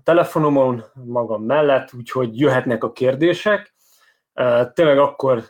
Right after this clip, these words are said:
ha bárkinek bármilyen kérdése van, akkor tegye föl nyugodtan. Ö,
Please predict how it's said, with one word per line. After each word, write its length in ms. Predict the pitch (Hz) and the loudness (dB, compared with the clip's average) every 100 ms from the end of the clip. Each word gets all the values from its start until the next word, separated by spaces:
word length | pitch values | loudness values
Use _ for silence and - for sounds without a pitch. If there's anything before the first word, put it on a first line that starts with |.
| _ _ - | _ _ -20
ha 160 | - | -12
bárkinek 520 | 123 - 156 - 131 123 | -2 0 0 -2 -4 0
bármilyen 340 | 135 123 117 | -2 -2 -4
kérdése 460 | 135 123 120 - 117 | -4 -4 -6 -6 -8
van, 140 | 110 | -6
akkor 360 | 110 - 113 - | -8 -8 -8 -6
tegye 240 | 113 107 | -6 -6
föl 220 | - 110 | -8 -6
nyugodtan. 640 | 117 202 175 - 135 117 - _ _ _ _ _ | -2 0 0 2 0 0 -6 _ _ _ _ _
Ö, 720 | 131 113 113 113 113 113 | -4 0 0 2 2 2